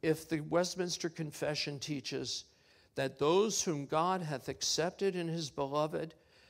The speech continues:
effectually called and sanctified by his Spirit, can neither finally fall away from the state of grace, but shall certainly persevere therein to the end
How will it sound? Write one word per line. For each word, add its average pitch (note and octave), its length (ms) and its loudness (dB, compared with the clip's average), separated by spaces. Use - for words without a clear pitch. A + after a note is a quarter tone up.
effectually F#3+ 720 0
called F3 500 2
and B2 140 -6
sanctified F#3 880 -2
by E3 180 -2
his E3+ 180 -2
Spirit, A#2+ 540 -4
can D#3 180 4
neither D#3+ 320 4
finally A3 540 0
fall B2+ 380 0
away B2+ 300 -2
from B2 260 -6
the B2 100 -6
state A#2 320 -2
of A2 120 -10
grace, A2+ 480 -4
but C#3 160 -4
shall D3 200 4
certainly F3 760 0
persevere B2 840 -2
therein A2+ 680 -6
to A#2+ 120 -8
the A#2 280 -6
end A2 440 -8